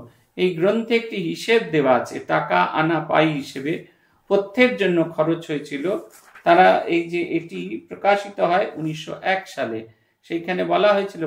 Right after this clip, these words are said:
পথ্যের জন্য খরচ হয়েছে বারো টাকা পনেরো আনা দেড় পাই, ওষুধ, ঘরভাড়ি, আশ্রম ব্যয়,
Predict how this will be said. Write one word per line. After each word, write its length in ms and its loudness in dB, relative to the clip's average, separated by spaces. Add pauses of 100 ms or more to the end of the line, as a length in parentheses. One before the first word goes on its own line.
পথ্যের 440 -6
জন্য 220 -6
খরচ 380 -4
হয়েছে 440 -8 (400)
বারো 360 4
টাকা 320 -2 (100)
পনেরো 380 -6
আনা 460 -8 (160)
দেড় 240 -6 (100)
পাই, 340 -6 (440)
ওষুধ, 500 -8
ঘরভাড়ি, 640 0
আশ্রম 600 -4
ব্যয়, 320 -6